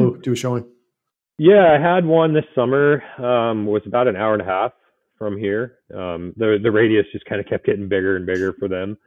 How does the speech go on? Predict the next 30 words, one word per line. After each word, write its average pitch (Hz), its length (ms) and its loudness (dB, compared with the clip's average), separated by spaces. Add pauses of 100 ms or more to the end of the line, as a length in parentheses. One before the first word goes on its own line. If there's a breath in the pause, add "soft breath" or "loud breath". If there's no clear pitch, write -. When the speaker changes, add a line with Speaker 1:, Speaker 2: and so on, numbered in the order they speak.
Speaker 1:
Yep. - 400 -2
Speaker 2:
Um, 87 460 -2
and 104 140 -4
it 98 100 -2
ended 90 220 -4
up 87 120 -4 (160)
being 90 480 -8 (120)
a - 40 -8
little 143 220 4
ways 113 220 2
away. 95 340 -2 (480)
Um, 87 500 -4 (600)
I - 60 -18
try 120 200 4
to 101 120 -2
stay 104 160 -2
out 101 180 0
of 95 160 -6
Seattle 98 640 -4 (720)
if 104 220 -10 (120)
possible. 110 600 -2 (240)
Speaker 1:
Yeah. 110 160 2 (180)
Speaker 2:
Um, 90 260 -4
even 110 240 0
as 98 100 0 (120)
getting 95 140 -2
down 92 180 -2
into 87 180 -6
Everett, 87 420 -4 (120)
um, 82 400 -10